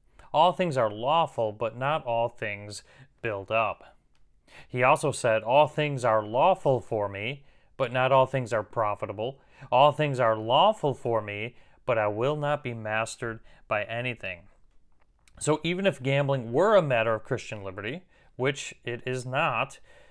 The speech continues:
the facts that it is not beneficial and that it could be addictive would be reasons not to participate. We are not to partake of anything that would surrender the rational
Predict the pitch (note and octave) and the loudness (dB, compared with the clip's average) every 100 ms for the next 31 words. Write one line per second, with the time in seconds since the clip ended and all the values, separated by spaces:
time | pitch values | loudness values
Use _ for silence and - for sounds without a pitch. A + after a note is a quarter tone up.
0 | - - C#3+ A2 C#3+ D3+ F#3 - - A#2+ | -20 -6 -4 0 2 4 2 -4 0 2
1 | A#2+ A#2+ B2 A#2+ C#3 C3 D3+ C#3 - D#3+ | 2 -2 -6 -2 -2 0 -2 -4 -6 -6
2 | D3+ - A2 F#2+ A2 A#2+ B2 C3 - B2 | -6 -6 -6 -6 -8 -2 -2 -2 -4 -4
3 | C#3 C3+ A2+ D3+ D#3 A#2 G#2 G#2+ - - | -2 -4 -4 -6 -4 -8 -10 -12 -20 -20
4 | - - C3+ C#3+ B2+ C3+ C#3+ C#3+ C#3+ - | -14 -4 -2 -2 -2 -2 -2 -4 -6 -10
5 | _ _ A#2 A2 G#2+ G#2+ - - B2+ - | _ _ -6 -2 -2 -6 -12 -10 -10 -8
6 | A2+ A#2 - - G#2 F#2 F2 - - _ | -8 -8 -10 -12 -10 -12 -14 -20 -20 _
7 | _ _ - C3+ E3 D#3 F3+ F#3 - E3+ | _ _ -8 -2 2 2 2 0 2 2
8 | - C3 B2+ C3 A#2+ C3 E3+ C#3 A2 G#2 | 0 -4 -2 -2 -2 -2 -2 -4 -8 -6
9 | A2+ A2 A#2+ - C3 A#2+ B2+ C#3 C3 G#2+ | -4 -2 -4 -6 -4 -2 -2 -2 -4 -2
10 | A2 A#2+ C3+ - D3 E3 | -2 -2 -4 -8 -8 -8